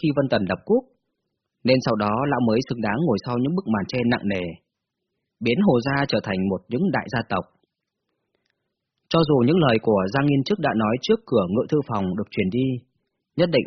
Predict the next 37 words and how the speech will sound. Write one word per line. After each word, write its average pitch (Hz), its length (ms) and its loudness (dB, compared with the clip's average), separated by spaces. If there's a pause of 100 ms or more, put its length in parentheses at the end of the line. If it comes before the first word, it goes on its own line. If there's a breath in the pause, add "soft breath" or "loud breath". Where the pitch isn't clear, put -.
sẽ 123 80 -2 (100)
khiến 113 160 0
cho 147 120 0 (200)
phần 104 140 0
lớn 95 180 -2
quan 139 140 -2
lại 110 160 -4
trong 127 180 -4
triều 98 240 -2 (640)
cảm 101 200 0
thấy 92 160 -4
lão 117 240 -2
Giang 131 200 -2
thật 110 100 -6
là 92 80 -4 (100)
quá - 120 -2 (100)
phận. 95 180 -2 (1000)
Nhưng 123 200 2
theo 117 120 0
lão 117 200 2
ta 139 120 0
nghĩ, 117 160 2 (560)
Giang 131 180 0
Nghiên 135 160 0
Chức - 180 -4
đã 117 140 -2
lấy 104 180 0
đại 135 140 0
cục 113 140 -4
làm 98 180 -4
trọng. 90 220 -6 (800)
Biểu 117 180 4
hiện 113 240 2
của 101 260 2
Giang 127 120 0
Nghiên 135 160 0
Chức 190 180 -2